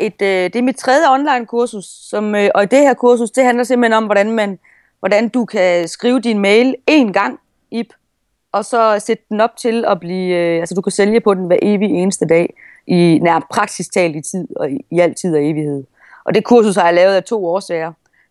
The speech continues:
Øh, den ene årsag er, at, øh, man er ikke rigtig e-mail markedsfører, hvis ikke man bruger autoresponder, som det hedder. Det er i navnet, sæt din e-mail markedsføring på autopilot.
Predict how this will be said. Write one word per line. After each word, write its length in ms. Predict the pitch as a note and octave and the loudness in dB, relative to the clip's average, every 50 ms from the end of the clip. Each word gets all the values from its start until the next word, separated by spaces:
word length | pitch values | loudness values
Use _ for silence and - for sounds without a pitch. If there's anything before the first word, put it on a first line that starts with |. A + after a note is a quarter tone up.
| - - | -4 -2
Øh, 160 | E3+ E3 D#3 | -2 -2 -2
den 100 | E3 G3+ | -2 0
ene 180 | A#3+ B3+ A#3+ | 2 2 4
årsag 380 | G#3 F#3+ G3 F#3+ - F3+ E3 D#3 | 4 4 2 2 2 0 2 2
er, 280 | D3+ D#3+ G3 G#3+ A3 - | 4 2 2 2 0 -2
at, 240 | - D#3 D#3+ - - - | -2 -4 -4 -4 -4 -4
øh, 260 | E3+ D#3+ D#3 D#3 D#3+ | -2 -2 -2 -4 -4
man 140 | F3+ F3 F3 | -2 -2 -2
er 40 | |
ikke 160 | G3 G3+ - G3 | -2 -2 0 -2
rigtig 400 | A3+ A#3+ - A3 F#3+ E3 G#3 G#3+ | -2 -2 -2 -6 -6 -4 -2 -2
e-mail 240 | G#3+ G3 F3+ E3+ | 0 0 -2 0
markedsfører, 640 | E3 D#3+ D#3 E3 E3 D#3+ - - - D#3+ D#3+ E3 E3 | 0 0 0 0 -2 -6 -8 -8 -4 -2 -2 -2 0
hvis 200 | E3 F#3 E3+ - | 0 -2 2 2
ikke 180 | F#3 G3 G#3 | 2 2 2
man 180 | G3+ F3+ E3+ D#3+ | 2 2 -2 -2
bruger 300 | - E3 F3+ F#3+ G3 G3 | -2 0 2 2 2 2
autoresponder, 840 | E3+ E3+ F3+ G3 - - F3+ D#3+ D#3 - - D#3 D3+ D#3 D#3+ D#3+ D3+ | 2 0 0 -2 -2 -4 -6 -6 -6 -2 -2 -2 -2 0 0 0 0
som 260 | - - E3 D#3 D3 | 0 0 -2 -2 0
det 100 | D3 D3+ | -2 0
hedder. 240 | E3 F3 D#3 C3+ B2+ - _ - _ _ _ - | 0 0 -2 -2 -6 -10 _ -20 _ _ _ 2
Det 120 | F#3 F3 | 4 4
er 60 | D#3+ | 6
i 100 | D#3+ D#3 | 4 4
navnet, 400 | D3+ D3+ D#3 D3+ C#3+ C3 B2+ - | 4 2 0 0 -2 -4 -8 -10
sæt 220 | - - D3 - - | -10 -12 -14 -12 -12
din 200 | D3+ D3+ D3+ D3+ | -10 -10 -8 -8
e-mail 140 | D3+ C#3+ | -8 -6
markedsføring 500 | C#3 C#3 B2+ C3 - - C#3 C#3 C#3 - | -6 -6 -6 -8 -8 -8 -8 -8 -8 -8
på 240 | - - D3+ C3+ C3+ | -6 -4 -4 -2 -2
autopilot. 600 | - - D3 C#3+ - - - C#3 C3+ C3 B2+ B2+ | -2 -4 -4 -6 -8 -8 -6 -4 -4 -4 -6 -8